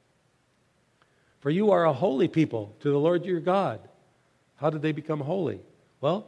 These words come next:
the Lord your God has chosen you to be a people for his own possession out of all the peoples who are on the face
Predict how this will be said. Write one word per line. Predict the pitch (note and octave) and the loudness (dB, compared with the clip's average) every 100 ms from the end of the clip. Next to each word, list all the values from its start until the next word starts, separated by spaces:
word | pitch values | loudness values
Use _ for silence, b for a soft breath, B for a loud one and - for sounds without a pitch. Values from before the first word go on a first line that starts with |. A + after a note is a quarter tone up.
| - | -4
the | C#3 | 2
Lord | D#3+ F3+ D#3+ | 4 4 2
your | E3 | 0
God | F3 F#3 E3+ | 4 4 4
has | C#3+ D#3 | 2 -4
chosen | - F#3 A#3 F#3 C#3+ | -2 0 0 2 2
you | A#2 G#2 G2+ | 2 0 -4
to | B2+ | -6
be | C3+ | -2
a | C3+ | -2
people | D3+ D#3+ E3+ | 0 -2 -2
for | D#3 D3+ | -4 0
his | C#3+ C#3+ | 0 0
own | C#3+ D3 | -2 -2
possession | C#3+ D#3 G3 - A#2 | -4 -2 -2 -2 -4
out | A#2 B2 | -2 -2
of | |
all | B2 D3+ F3 | 2 2 2
the | |
peoples | E3+ E3+ F3 C3+ B2 | 0 0 0 -2 -4
who | C3+ | -4
are | B2 | -4
on | B2+ C3 | -4 -6
the | |
face | A#2 D3 C#3 C3+ - | -4 -2 -2 -2 -14